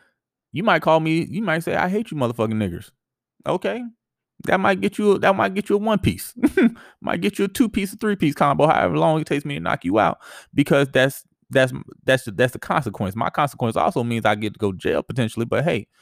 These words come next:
to each his own. You know what I'm saying? That's the thing about it. Like, the consequence, I could also just walk away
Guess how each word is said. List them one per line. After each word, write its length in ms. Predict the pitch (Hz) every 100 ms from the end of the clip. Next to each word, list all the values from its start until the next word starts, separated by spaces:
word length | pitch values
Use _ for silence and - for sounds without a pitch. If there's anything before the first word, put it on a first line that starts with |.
| - _ -
to 160 | 143
each 80 | 131
his 160 | 120 165
own. 300 | 143 95 92 _ _ _ _ _ _
You 140 | 135 139
know 60 |
what 80 | 131
I'm 40 | 135
saying? 300 | 139 139 -
That's 160 | 151
the 80 | -
thing 200 | 127 131
about 280 | 107 185 143
it. 140 | 98
Like, 320 | - 98 92 -
the 100 | -
consequence, 540 | 107 170 180 131 131 127 -
I 100 | 135
could 140 | -
also 340 | - 185 135
just 240 | 131 113 -
walk 220 | 117 -
away 340 | 139 131 147